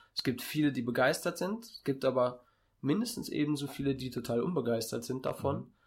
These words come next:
Speaker 1: die das nicht verstehen oder vielleicht nicht gut finden oder eben aus irgendwelchen Gründen das f-,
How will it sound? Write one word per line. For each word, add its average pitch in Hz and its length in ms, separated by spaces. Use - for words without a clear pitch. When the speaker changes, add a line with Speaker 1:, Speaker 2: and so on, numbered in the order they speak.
Speaker 1:
die 127 160
das 120 320
nicht 123 220
verstehen 156 580
oder 135 220
vielleicht 127 320
nicht 110 160
gut 160 180
finden 175 600
oder 135 300
eben 123 200
aus 120 220
irgendwelchen 131 480
Gründen 135 380
das 123 180
f-, - 240